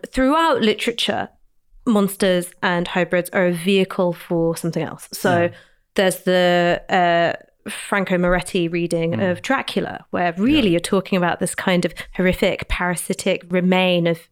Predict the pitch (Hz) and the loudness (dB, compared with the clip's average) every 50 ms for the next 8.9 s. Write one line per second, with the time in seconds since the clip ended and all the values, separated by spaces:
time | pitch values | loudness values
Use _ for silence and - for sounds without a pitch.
0 | _ _ - - 220 208 202 185 175 170 165 - 165 170 170 - 98 101 - - | _ _ -2 0 2 2 2 2 0 0 0 0 0 0 0 0 -2 -6 -12 -8
1 | _ 233 220 180 175 170 175 - - 185 185 165 - - 190 175 165 165 170 165 | _ -2 0 2 2 2 0 0 0 -2 -4 -4 -4 -2 -2 0 0 0 0 0
2 | - 180 175 175 - - 180 - - - 175 - - 190 - 180 170 190 233 269 | 0 -2 -2 0 -2 -2 -4 -4 -4 -6 -6 -4 -6 -4 -4 -2 -2 0 0 0
3 | - - - - - - - - - - - - - - - 202 190 190 190 185 | 0 0 -2 -4 -6 -10 -14 -16 -14 -14 -16 -16 -8 -4 -2 0 2 2 2 2
4 | 185 - - - 202 185 - - 208 196 - - - 208 196 190 180 - 214 214 | 2 0 0 -2 -2 0 0 0 0 0 -2 -2 0 2 2 2 2 2 2 4
5 | 202 202 190 180 180 175 - - 202 185 180 175 170 170 175 175 - 185 175 - | 4 4 4 4 2 0 0 0 0 0 2 2 2 0 0 0 0 0 -2 -2
6 | - - - - - - - - - - 175 170 170 165 175 170 170 170 165 - | -4 -6 -6 -6 -6 -4 -4 -4 -2 0 0 0 0 0 0 0 0 0 -2 -2
7 | - 254 247 226 214 190 190 202 - - - 196 180 175 170 - _ _ _ _ | -2 0 2 2 2 2 0 0 -2 -2 0 0 0 0 0 -4 _ _ _ _
8 | - - 185 190 185 180 175 202 180 - - - - - - 185 180 | -4 -2 0 2 2 2 2 0 -2 -2 -4 -6 -4 -4 -2 -2 -2